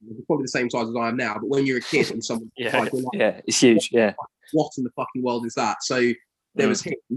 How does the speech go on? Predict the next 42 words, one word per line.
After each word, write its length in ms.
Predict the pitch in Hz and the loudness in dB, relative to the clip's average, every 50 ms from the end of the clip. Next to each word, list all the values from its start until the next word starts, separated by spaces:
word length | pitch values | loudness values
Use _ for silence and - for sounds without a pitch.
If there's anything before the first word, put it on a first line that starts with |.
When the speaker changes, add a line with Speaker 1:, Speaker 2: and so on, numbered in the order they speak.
| - - _ _ _ _ _ _ _ - | -8 -8 _ _ _ _ _ _ _ 0
Speaker 1:
And 160 | 135 131 127 | 2 2 4
then 440 | 131 127 123 123 120 117 113 117 - - | 4 2 2 2 2 2 2 0 2 4
all 160 | 147 147 143 | 4 6 6
the 80 | 143 135 | 6 4
other 160 | 123 123 123 | 2 2 0
guys 240 | 120 127 123 117 120 | -2 -2 -2 -2 -4
I 40 | 120 | -6
was 80 | - | -6
playing 260 | - - 127 123 117 | -2 -2 0 0 0
with, 100 | 113 107 | 0 -2
like, 120 | 123 117 - - | -4 -6 -4 0
two 160 | - 156 147 139 | 2 2 4 4
of 60 | 139 | 4
them 340 | 135 123 120 120 117 107 - | 2 2 2 2 2 0 -2
still 280 | - - 160 131 117 | -2 0 2 2 2
play 220 | - - 131 113 110 | 0 -2 -2 -4 -4
for 100 | - 117 | -4 -6
Sa-, 100 | - 110 | -4 0
no, 220 | 135 151 151 135 113 | 2 4 4 4 2
they 100 | - 127 | 2 0
don't 180 | 143 147 - - | 0 0 -2 -2
play 100 | 131 113 | -4 -4
for 40 | - | -4
Saints. 300 | - - - 156 - - - | -4 -2 0 0 -2 0 2
One 140 | 147 147 143 | 4 4 4
of 60 | 139 | 4
them's 440 | 147 135 120 - - - - - _ _ - | 2 0 -2 -4 -8 -14 -16 -18 _ _ -10
at 140 | 120 - 123 | -10 -4 -2
Worcester, 500 | 135 131 - - - 101 98 110 113 - - _ _ _ _ | -2 -2 -2 -4 -6 -4 -4 -4 -6 -8 -12 _ _ _ _
one 140 | 123 127 123 | -6 -4 -4
of 80 | 117 113 | -2 -4
them 100 | 117 113 | -4 -6
at 60 | - | -6
Saints, 300 | - - 117 110 104 - | -4 -4 -4 -4 -4 -4
um, 260 | 123 113 110 113 110 110 | -4 -2 -2 0 0 -2
the 80 | 113 | -2
Wallers, 420 | 113 120 123 123 135 143 143 147 - | -2 -2 -2 0 2 2 0 0 -2
so 100 | 123 - | -4 -2
Ethan 240 | 131 123 120 127 120 120 | -2 -2 -2 -2 -2 -2
and 80 | 120 | -2
Alex 200 | 117 110 - - 139 | -2 -4 -4 -4 -4
Waller. 320 | 123 113 98 - 104 | -4 -4 -4 -4 -6